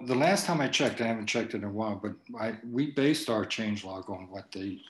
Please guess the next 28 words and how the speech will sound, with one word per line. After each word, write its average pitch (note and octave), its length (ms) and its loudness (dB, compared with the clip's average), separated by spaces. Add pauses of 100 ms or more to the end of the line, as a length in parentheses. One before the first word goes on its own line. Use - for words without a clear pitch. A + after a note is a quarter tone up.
on G#2 180 -6
what F#2 220 -12
they F2+ 160 -8
do. F2 200 -12
I F#2 100 -10
mean, F2 180 -18
it's - 200 -14
very, A2+ 420 0 (640)
very C3 160 10
stripped C#3 400 4
down, A#2 600 4 (120)
very B2+ 400 6
minimalistic. A#2 960 6 (600)
Uh, G2+ 420 0
you B2+ 80 -4
know, G2+ 280 0
we G#2 140 0
changed, A#2+ 680 4 (340)
we A#2+ 180 2
changed C3 540 4
this, B2 320 6
we A2 180 6
added A2+ 320 4
this, A#2 320 2
we G#2+ 80 4
deprecated G#2+ 760 0
that. F#2+ 300 -4 (600)
Uh, A2 320 4